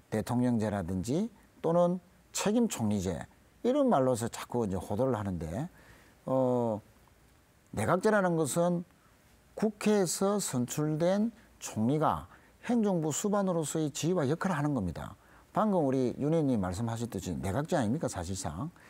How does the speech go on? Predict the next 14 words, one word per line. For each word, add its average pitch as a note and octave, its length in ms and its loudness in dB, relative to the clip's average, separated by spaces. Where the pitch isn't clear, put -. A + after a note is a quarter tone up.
자, E2+ 260 -4
분권형 A#3 440 2
대통령제를 B2+ 600 0
하더라도 B2 720 -2
마찬가지입니다. F#2 760 -6
지금 D#3 320 -2
오스트리아나, D#3 920 0
어, A#2+ 180 -2
독일이나 C3 640 0
다 - 160 -4
이런 G3 200 2
나라들도 D3+ 540 2
대통령이 C#3+ 500 0
있죠. - 260 -6